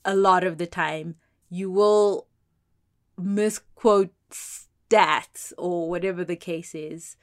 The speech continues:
But that doesn't mean you shouldn't talk about it, because the more, like, if we do get somebody who pushes back against your thought, then maybe you take that away and investigate it.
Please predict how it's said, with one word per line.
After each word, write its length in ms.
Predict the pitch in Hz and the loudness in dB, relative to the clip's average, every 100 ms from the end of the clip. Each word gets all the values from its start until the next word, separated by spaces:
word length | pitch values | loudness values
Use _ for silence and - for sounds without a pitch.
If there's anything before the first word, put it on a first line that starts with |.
| _ _ _ _ _ | _ _ _ _ _
But 220 | - 202 156 | -2 -2 0
that 260 | 196 196 | 0 0
doesn't 420 | 202 202 190 190 180 | -2 -2 -2 -4 -6
mean 500 | 180 175 175 170 160 _ | -6 -6 -8 -10 -14 _
you 140 | - 175 | -14 -12
shouldn't 460 | - 190 165 170 | -6 -4 -4 -6
talk 200 | 175 165 | -8 -8
about 300 | 165 - 165 | -8 -8 -8
it, 160 | - - _ | -10 -16 _
because 500 | - 170 165 160 151 - | -20 -14 -12 -12 -16 -12
the 80 | 175 | -10
more, 560 | 180 180 180 175 170 - _ _ _ - | -8 -8 -6 -8 -8 -14 _ _ _ -10
like, 180 | 180 - | -10 -8
if 220 | - 180 | -8 -8
we 120 | 202 185 | -8 -8
do 260 | - 208 | -6 -4
get 200 | 190 185 | -2 -2
somebody 420 | 202 175 175 165 | -2 -6 -6 -6
who 160 | 180 180 | -6 -8
pushes 440 | - 185 175 170 | -8 -10 -8 -10
back 680 | 160 - 160 - - _ _ _ _ - | -8 -4 -4 -4 -12 _ _ _ _ -16
against 720 | 175 - 175 170 165 - _ | -12 -8 -8 -8 -14 -20 _
your 240 | 175 170 165 | -12 -10 -10
thought, 680 | - 180 165 - - - - _ _ _ _ _ _ _ _ | -10 -8 -6 -10 -14 -20 -20 _ _ _ _ _ _ _ _
then 480 | - 190 185 180 170 - _ - | -6 -6 -6 -8 -10 -16 _ -4
maybe 240 | 220 226 | -2 0
you 120 | 220 | -4
take 220 | 202 220 208 | -2 -2 0
that 120 | 196 | -2
away 240 | 196 214 | 2 2
and 100 | 170 | 0
investigate 720 | 170 180 190 185 - 165 - - | -6 -4 -2 -4 -8 -14 -14 -18
it. 220 | - | -20